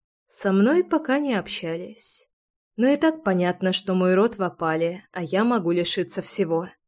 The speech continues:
Даже жизни, если решат, что я соучастница.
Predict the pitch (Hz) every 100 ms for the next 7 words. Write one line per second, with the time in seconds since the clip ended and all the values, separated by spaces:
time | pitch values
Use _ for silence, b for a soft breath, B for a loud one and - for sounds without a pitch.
0 | _ _ _ _ _ _ _ 196 233 254
1 | 240 196 233 254 214 165 170 190 202 185
2 | - 196 190 - 196 190 196 220 220 202
3 | 190 196 190 196 -